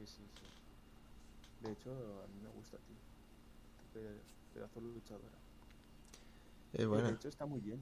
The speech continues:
Speaker 1: tío, que se al-, que se alíen las demás empresas de lucha libre, del wrestling. Porque es lo que todo el mundo quiere, ¿no?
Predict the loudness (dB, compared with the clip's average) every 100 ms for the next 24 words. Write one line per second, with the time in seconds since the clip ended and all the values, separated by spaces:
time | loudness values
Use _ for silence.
0 | 0 -2 0 -2 -2 -4 -6 -4 -2 -2
1 | -6 -10 -8 -6 -6 -4 -4 -2 -2 -2
2 | -4 -4 -2 0 -2 -2 -6 -8 -6 -4
3 | -4 -6 -8 -10 -12 -8 -6 -4 -6 -10
4 | -8 -4 -4 -4 -8 -8 -6 -6 -8 -12
5 | -12 -12 -2 0 2 0 -4 -6 -10 -12
6 | -6 -4 -2 -2 -2 -2 -2 -4 -2 0
7 | -2 -2 -2 -2